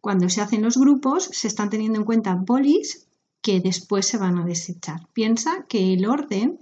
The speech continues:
de las cláusulas indica, más o menos,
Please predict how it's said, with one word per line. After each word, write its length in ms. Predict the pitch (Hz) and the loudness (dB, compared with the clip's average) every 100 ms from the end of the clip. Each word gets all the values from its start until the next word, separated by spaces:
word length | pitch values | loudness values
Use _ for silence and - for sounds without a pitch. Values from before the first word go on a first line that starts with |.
| - | -6
de 160 | 196 | -2
las 360 | 185 180 175 - | 0 0 -2 -6
cláusulas 760 | 220 226 277 262 233 247 - _ - - - _ _ | -4 -4 -2 -2 -2 -2 -8 _ -20 -20 -20 _ _
indica, 640 | 214 196 233 - 240 381 - _ _ _ - - | 0 4 2 0 -4 -4 -10 _ _ _ -10 -2
más 340 | 202 190 185 | 0 2 2
o 60 | 165 | 2
menos, 580 | 190 294 254 277 - | 6 6 6 4 0